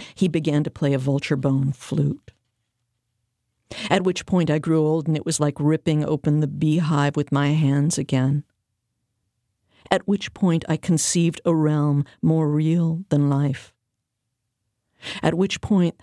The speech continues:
there was at least some possibility, some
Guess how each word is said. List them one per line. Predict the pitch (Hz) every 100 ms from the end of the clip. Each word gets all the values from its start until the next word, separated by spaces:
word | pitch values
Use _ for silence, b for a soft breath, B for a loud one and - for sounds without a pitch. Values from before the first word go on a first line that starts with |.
| b -
there | 175
was | 170 165
at | -
least | 170 180 180 - -
some | - - 160 175 - -
possibility, | 143 135 139 143 139 139 143 127 B B
some | - 196 185 180